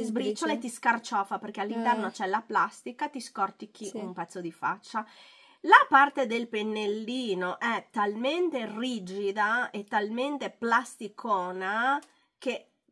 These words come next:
Speaker 2: ti scartavetra letteralmente l'anima. Cioè, cosa devi fare con questo? Non sfumi, non fai
Speaker 1: Poi non è
Speaker 2: nulla.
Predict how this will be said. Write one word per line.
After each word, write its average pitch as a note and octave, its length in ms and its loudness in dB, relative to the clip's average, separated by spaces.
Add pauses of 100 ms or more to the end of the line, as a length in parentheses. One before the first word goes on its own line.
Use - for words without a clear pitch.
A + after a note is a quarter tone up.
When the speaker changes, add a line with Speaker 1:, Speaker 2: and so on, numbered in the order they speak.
(160)
Speaker 2:
ti B3 160 -4
scartavetra A#3+ 1080 2
letteralmente A3 880 -2
l'anima. F#3 800 -4
Cioè, F3 220 -14
cosa B3+ 200 -4
devi G#3 260 -4
fare G3 380 -10
con G3 240 -16
questo? G3 540 -10 (220)
Non A#3 260 2
sfumi, B3+ 480 -8
non G3 240 -6
fai F#3 180 -6
Speaker 1:
Poi B3+ 120 2
non A#3 120 2
è G#3+ 200 0
Speaker 2:
nulla. G3 200 0